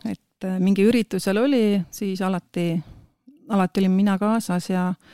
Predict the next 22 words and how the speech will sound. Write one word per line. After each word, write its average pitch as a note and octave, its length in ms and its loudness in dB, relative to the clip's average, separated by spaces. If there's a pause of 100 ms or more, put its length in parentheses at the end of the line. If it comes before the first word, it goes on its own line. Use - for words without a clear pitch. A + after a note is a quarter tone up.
(580)
ja F3+ 160 -2
sain F#3+ 280 2
ühte F#3 360 0
koma F#3 260 2
teist F3+ 400 -4
teha F3+ 340 -4
ja, F#3 200 -6 (500)
ja G3 200 0 (200)
ka F#3 220 -4
vahel F#3 240 -2
käkkisin G3 680 0
midagi F#3+ 420 0
seal F#3 180 -2
ära, F#3+ 300 -2
aga, F#3+ 260 0 (480)
<laughs> - 540 -10
aga F#3 160 -4
see G3+ 160 -2
käis G3 120 -2
asja G#3+ 240 0
juurde. G#3 400 -2 (1600)
Ja, G3 220 -2